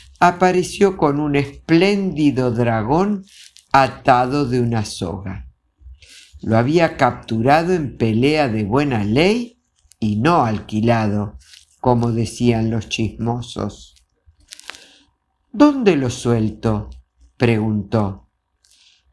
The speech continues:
"Por ahí, en los alrededores de la comarca",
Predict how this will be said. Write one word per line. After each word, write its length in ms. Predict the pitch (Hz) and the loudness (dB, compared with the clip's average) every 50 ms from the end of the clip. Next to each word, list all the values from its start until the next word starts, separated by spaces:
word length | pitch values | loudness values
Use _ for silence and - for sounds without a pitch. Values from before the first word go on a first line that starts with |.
| - - | -8 0
"Por 200 | - 240 240 240 | 2 2 4 4
ahí, 640 | 240 262 285 277 240 160 131 117 104 101 - - _ _ _ _ _ _ _ _ - | 2 0 0 0 0 0 0 0 -2 -6 -12 -18 _ _ _ _ _ _ _ _ 4
en 220 | 185 185 175 170 | 4 4 4 2
los 200 | 165 156 - - | 0 0 0 0
alrededores 880 | 151 143 143 127 127 139 135 131 131 131 127 156 180 196 208 214 196 - | 0 0 0 0 0 0 0 2 0 0 2 2 0 2 2 0 0 2
de 100 | 151 127 | 0 0
la 220 | 120 117 117 - | 0 -2 -2 -4
comarca", 880 | - 110 117 131 165 175 165 123 113 - - - 107 98 95 101 - | -4 -2 0 2 2 2 2 0 -2 -6 -8 -8 -6 -6 -6 -8 -12